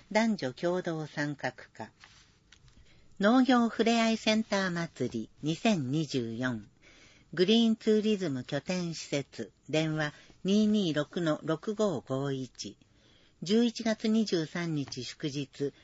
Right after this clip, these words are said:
雨天決行。午前十時から午後三時。二次元コード。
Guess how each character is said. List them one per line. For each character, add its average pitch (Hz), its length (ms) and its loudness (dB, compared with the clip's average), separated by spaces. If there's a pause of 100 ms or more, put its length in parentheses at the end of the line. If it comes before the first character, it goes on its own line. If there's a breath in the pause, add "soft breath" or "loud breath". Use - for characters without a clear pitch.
(160 soft breath)
雨 220 100 2
天 151 280 2
決 - 220 -8 (140)
行。 123 320 0 (360 soft breath)
午 202 180 2
前 175 220 2
十 196 180 2
時 165 140 -6
か 117 160 -8
ら 113 160 -8
午 165 160 0
後 139 160 -2
三 135 340 -6
時。 - 180 -10 (400 soft breath)
二 160 140 -2
次 180 100 0
元 170 260 -2
コ 139 200 -4
ー 117 60 -4
ド。 202 160 -10